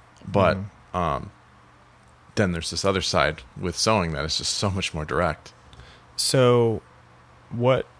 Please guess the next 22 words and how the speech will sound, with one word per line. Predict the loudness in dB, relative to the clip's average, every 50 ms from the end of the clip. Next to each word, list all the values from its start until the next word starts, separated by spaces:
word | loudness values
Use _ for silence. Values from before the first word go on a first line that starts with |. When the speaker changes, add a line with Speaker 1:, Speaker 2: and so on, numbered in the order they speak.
| -20 -10 -4
Speaker 2:
were | 0 0 2
those | 2 2 2 2 0 -2 -4
early | -4 -2 -2 -2 -2 -2 -2 -2 -2 -4 -4 -6 -10 -14 -20 _ _ -20 -20 -20 -20 -20 -20 _ -20 -16 -16
pl-, | -12 -12 -10 -10
what | -4 -2 0 2
do | 2 4
you | 2 0 0
call | 0 0 0 0 0
'em, | -2 -4
first | -6 -8 -6 -6 -6
off? | -6 -6
Do | -4 -6
you | -6
call | -4 -2 -2 0 0
'em | -2 -2 -6
plush | -6 -4 -4 -4 -4 -6
forms, | -8 -6 -4 -4 -4 -4 -4 -6 -6 -8 -8 -10
or | -8
do | -8 -8
you | -8
call | -8 -8 -8 -6 -6 -6
'em | -6 -8 -10